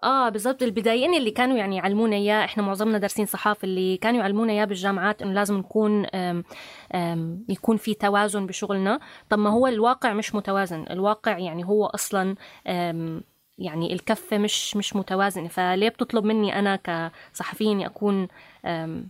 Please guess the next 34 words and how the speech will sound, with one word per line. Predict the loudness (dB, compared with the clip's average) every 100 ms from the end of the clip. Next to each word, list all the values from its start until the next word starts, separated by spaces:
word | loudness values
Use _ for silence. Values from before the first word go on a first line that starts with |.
| -10
يكون | -8 0 0
عندي | 0 -2
هذا | -4 -4
التوازن؟ | -4 -2 -2 -2
فبس، | 0 0 0 -10 -12 0 0 2
بس | 0 2
بنفس | 2 4 4
الوقت | 4 2 0 0
هي | 2
مش | 2 0
إنه | 2 4 2
إحنا | 0 0 2 4 2
بح-، | 0 -4 -6
بحسش | -6 -4 -2 -2 -2
إنه | 0 0
المفروض | -2 -2 -2 0
يعني | -2 -2 -2 -4 -4 -10 -20 -6
نلغي | 2 2 4 2 -2
كل | 0 2 2 2 0
مفهوم | -2 0 0 2
الموضوعية | 0 -2 -4 -4 0 -2
وكل | 0 0
ال-، | 2 2 0
مثلًا | -2 -2 -2
خلينا | -2 -4 -2 -2
نحكي | -4 -6 -4 -2
ال-، | -2 -4 -2 -4
ال-، | -4 -6 -6 -6 -8 -10 -18 -20 -8 -2
الأفكار | -2 -2 0 0
والمفاهيم | 0 -4 -4 0 0
اللي | 0
بتقدمها | -4 -4 0 0 2
الموضوعية | 0 -2 -2 -4 -2
كمفهوم. | -2 -4 -4 0 2 2